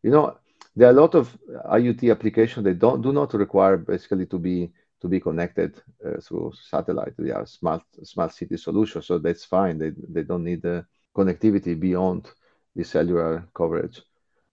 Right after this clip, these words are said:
But there are a lot of others that are already existing and have a limitation. And that limitation is that they cannot be connected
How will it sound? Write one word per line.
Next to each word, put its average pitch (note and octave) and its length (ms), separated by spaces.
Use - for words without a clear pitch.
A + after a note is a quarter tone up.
But G2+ 120
there F#2+ 100
are G2 80
a B2 40
lot C#3 140
of F#2+ 100
others F#2+ 420
that - 120
are E2 100
already C3+ 220
existing G#2 580
and F#2 180
have F2+ 160
a F2 60
limitation. E2+ 580
And F2 140
that G#2+ 140
limitation G2 540
is E2 140
that F2 140
they F2 100
cannot E2+ 440
be E2+ 160
connected D#2+ 600